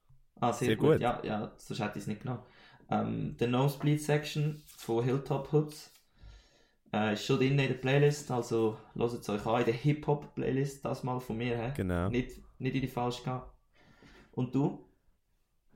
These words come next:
Speaker 2: Ähm, also zuerst mal meine Kopfhörer machen schlapp, also muss ich ein bisschen schneller machen. <laughs>
Speaker 1: Ey,
Speaker 2: Ähm,
Speaker 1: ich hab, bin schon, look,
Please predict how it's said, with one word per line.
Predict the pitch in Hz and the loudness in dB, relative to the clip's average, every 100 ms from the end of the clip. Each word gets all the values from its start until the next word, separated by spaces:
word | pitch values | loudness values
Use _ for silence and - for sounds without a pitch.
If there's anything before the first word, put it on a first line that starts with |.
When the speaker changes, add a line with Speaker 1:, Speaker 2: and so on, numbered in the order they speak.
| - - - - | -20 -20 -4 4
Speaker 2:
Ähm, | 117 110 110 107 110 107 - - - - | 6 8 8 4 0 -2 -6 -18 -4 2
also | 107 98 - | 2 0 2
zuerst | 135 135 | 4 6
mal | 123 | 4
meine | 110 | 4
Kopfhörer | 127 131 127 127 | 2 2 2 2
machen | 135 135 - | 0 -2 0
schlapp, | 120 - | 0 2
also | 107 107 | 0 2
muss | 101 | 0
ich | 98 | -2
ein | |
bisschen | - 101 | -4 -2
schneller | 110 135 | 0 2
machen. | 113 90 196 - 233 | 2 2 4 8 8
<laughs> | 190 - - | 8 6 4
Speaker 1:
Ey, | 123 131 135 | 8 8 8
Speaker 2:
Ähm, | |
Speaker 1:
ich | 135 | 4
hab, | 131 - | 2 4
bin | 135 | 6
schon, | 156 156 - | 8 8 8
look, | 151 - | 6 4